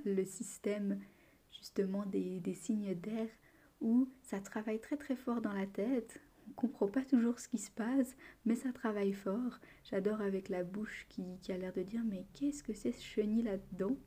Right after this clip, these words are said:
Et puis on voit le corps qui est barricadé. Donc on va moins accéder au corps et on va aller vraiment, euh, très très profondément dans le cerveau, dans... on va travailler très très dur dans notre mental.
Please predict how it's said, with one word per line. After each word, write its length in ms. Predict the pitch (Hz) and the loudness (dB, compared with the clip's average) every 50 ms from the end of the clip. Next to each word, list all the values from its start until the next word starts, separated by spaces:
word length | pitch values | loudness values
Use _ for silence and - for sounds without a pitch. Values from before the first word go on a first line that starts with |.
| - - - - - - - - - - - - - - - | -18 -20 -20 -20 -20 -20 -20 -20 -20 -20 -20 -20 -20 -8 -2
Et 140 | - 190 196 | 0 0 0
puis 400 | 196 - - - 214 220 240 349 311 | 0 -4 -8 -2 0 0 0 0 0
on 140 | 220 202 | -2 -2
voit 200 | 196 185 220 226 | 0 0 2 2
le 120 | 220 202 190 | 2 2 0
corps 420 | 196 - - 226 233 247 254 247 - - | 0 0 0 0 2 2 0 -2 -4 -10
qui 140 | - - 214 | -4 -2 0
est 40 | 214 | 0
barricadé. 760 | 196 196 202 196 202 233 220 - 214 196 190 175 196 196 - - - - _ _ _ - _ _ _ _ _ _ _ | 2 0 -2 -2 -2 -6 -4 -2 -2 -2 0 0 -2 -4 -4 -12 -20 -20 _ _ _ -20 _ _ _ _ _ _ _
Donc 180 | - 196 185 190 | -2 -2 0 0
on 120 | 190 190 | -2 -2
va 200 | 180 185 180 175 - - | -2 -2 -4 -4 -4 0
moins 400 | 196 196 202 233 262 285 311 294 302 - | 2 4 8 10 12 12 12 10 6 -2
accéder 580 | 247 - - - - 214 202 180 196 202 202 202 - - _ _ _ | -6 -6 -6 -2 -2 -2 0 2 2 2 2 2 -4 -16 _ _ _
au 120 | - 190 | -4 -4
corps 540 | 196 - - - 180 190 220 262 269 - - _ - - - - - _ _ | -4 -4 -2 0 0 2 2 0 -2 -4 -10 _ -20 -20 -20 -20 -20 _ _
et 120 | - 196 196 | -2 0 2
on 140 | 196 196 196 | 2 2 0
va 260 | 185 196 208 220 247 294 - - | 0 0 -2 -2 -2 -4 -8 -10
aller 400 | - 220 208 196 196 196 208 226 | -8 -4 0 2 4 4 4 4
vraiment, 800 | 226 202 202 196 202 202 220 220 214 214 226 247 262 262 254 226 | 4 2 2 2 2 0 0 2 4 6 6 8 8 8 6 4
euh, 240 | 190 180 180 175 175 185 - - - - - - _ _ _ _ _ _ | 2 0 -2 -4 -6 -6 -10 -16 -20 -20 -20 -20 _ _ _ _ _ _
très 320 | - - - - 277 277 | -18 -10 0 2 2 2
très 300 | 277 - - - - 262 | 2 -2 -10 -2 -2 -2
profondément 920 | 247 - - - 233 233 - - 233 226 214 214 202 208 214 226 233 240 240 | -2 -4 -4 -2 -2 -2 0 2 2 2 2 2 2 2 2 4 6 6 4
dans 140 | 214 190 180 | 4 2 -2
le 100 | 180 - - - - - | -4 -8 -10 -12 -6 -2
cerveau, 960 | 233 220 220 - - - 214 190 196 208 220 240 247 247 240 240 240 240 240 | -2 -2 -2 -6 -10 -10 -8 -8 -2 0 2 4 4 4 6 6 6 6 6
dans... 280 | 220 196 202 196 196 202 - - - - - - - _ | 6 6 4 4 4 0 -4 -12 -18 -20 -20 -20 -10 _
on 80 | - 196 | -4 -2
va 140 | 202 208 208 | -2 -2 -4
travailler 520 | - - - 196 208 208 202 190 190 196 | -4 -6 -6 -6 -2 0 0 0 0 -2
très 260 | 196 - - - 294 285 | -4 -10 -2 0 0 0
très 240 | 285 - - 233 | 0 0 0 0
dur 280 | 208 196 214 233 240 233 | 0 2 0 2 2 2
dans 120 | 196 196 | 0 0
notre 340 | 196 196 190 185 - - - | 0 0 -2 -2 -6 -4 -2
mental. 600 | 196 208 208 208 - - - 180 180 185 190 196 | -2 -2 -2 -4 -6 -6 -6 -4 -4 -4 -4 -6